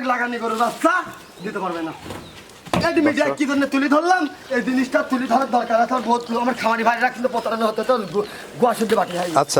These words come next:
Speaker 2: আচ্ছা, আচ্ছা, গাভী ছেড়ে দেন।
Speaker 1: দেখাই দেন, দেখাই দেন। গল্প লেন না, বাচ্চা যেখানে নিয়ে যাবো, ওই গরু সেখানেই যাবে। দেখেন।
Speaker 2: আচ্ছা, এই হচ্ছে অরিজিনাল, আহ, গরু চেনার বৈশিষ্ট্য।
Speaker 1: বৈশিষ্ট্য,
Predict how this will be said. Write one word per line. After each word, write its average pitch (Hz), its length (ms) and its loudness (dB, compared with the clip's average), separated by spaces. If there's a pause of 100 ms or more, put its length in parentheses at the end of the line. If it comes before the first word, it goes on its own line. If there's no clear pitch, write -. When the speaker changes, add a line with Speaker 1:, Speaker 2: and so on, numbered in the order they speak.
Speaker 2:
আচ্ছা, - 200 -4
আচ্ছা, 117 200 -2
গাভী 302 220 4
ছেড়ে 170 200 4
দেন। 196 100 2 (140)
Speaker 1:
দেখাই 185 220 0
দেন, 151 180 -6
দেখাই 147 240 -6
দেন। 117 100 -14 (680)
গল্প 269 180 4 (100)
লেন 294 160 6
না, 277 60 4 (120)
বাচ্চা 277 320 2 (180)
যেখানে 349 260 2
নিয়ে 330 100 2
যাবো, 330 180 4
ওই 294 120 -2
গরু 285 120 4 (140)
সেখানেই 277 380 4
যাবে। 127 160 -12 (880)
দেখেন। 185 240 2 (180)
Speaker 2:
আচ্ছা, - 140 -2 (100)
এই 190 160 2
হচ্ছে 202 180 4 (140)
অরিজিনাল, 202 500 2
আহ, - 80 -6 (500)
গরু 185 220 6
চেনার 190 280 2
বৈশিষ্ট্য। 170 380 2
Speaker 1:
বৈশিষ্ট্য, 302 380 2